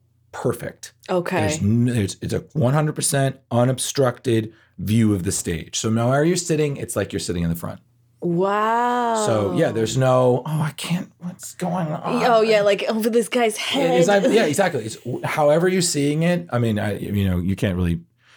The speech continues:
Speaker 1: argue with when someone who's six foot is sitting in front of you and
Speaker 2: Yeah,
Speaker 1: it's just, uh,
Speaker 2: listen, tall
Speaker 1: cumbersome.
Speaker 2: people, sit in the back.
Speaker 1: Right.
Speaker 2: <laughs>
Speaker 1: So,
Speaker 2: Drew.
Speaker 1: shut up, Danny.
Speaker 2: Tall mofo.
Speaker 1: Shut up, Danny. I'm watching the show.
Speaker 2: <laughs>
Speaker 1: So,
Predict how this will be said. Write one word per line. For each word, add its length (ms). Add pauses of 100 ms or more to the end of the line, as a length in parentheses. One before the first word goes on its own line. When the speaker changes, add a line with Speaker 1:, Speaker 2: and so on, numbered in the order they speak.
(220)
Speaker 1:
argue 400
with 240
when 220
someone 420
who's 160
six 240
foot 160
is 100
sitting 200
in 60
front 200
of 60
you 100
and 80
Speaker 2:
Yeah, 220
Speaker 1:
it's 180
just, 140
uh, 60
Speaker 2:
listen, 240
tall 60
Speaker 1:
cumbersome. 280
Speaker 2:
people, 200
sit 180
in 60
the 60
back. 340
Speaker 1:
Right. 260
Speaker 2:
<laughs> 380 (1200)
Speaker 1:
So, 300
Speaker 2:
Drew. 540 (100)
Speaker 1:
shut 380
up, 260
Danny. 160
Speaker 2:
Tall 320
mofo. 720
Speaker 1:
Shut 400 (300)
up, 320
Danny. 420
I'm 180
watching 460
the 60
show. 600
Speaker 2:
<laughs> 40 (960)
Speaker 1:
So, 420